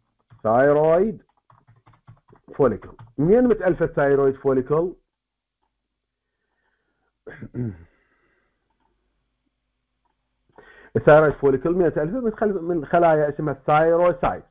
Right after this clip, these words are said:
هاي الثايروسايتس، خل راح نلزمها اللي، عفو، اللي خلنا دائرة ثانية. أو لا، خليك بالقلم. شنو أطبخ؟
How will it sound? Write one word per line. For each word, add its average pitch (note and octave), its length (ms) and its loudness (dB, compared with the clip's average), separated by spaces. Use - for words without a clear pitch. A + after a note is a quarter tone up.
هاي C3 140 -6
الثايروسايتس، A2 680 -8
خل - 200 -12
راح G#2 200 -12
نلزمها A#2 440 -6
اللي، G#2 180 -4
عفو، D3 460 -4
اللي G2 180 -8
خلنا G2+ 380 -6
دائرة A2 320 2
ثانية. C3 680 2
أو E2+ 100 -12
لا، E2+ 280 -14
خليك F2 220 -16
بالقلم. F#2 380 -12
شنو D#2+ 160 -12
أطبخ؟ G2 460 -8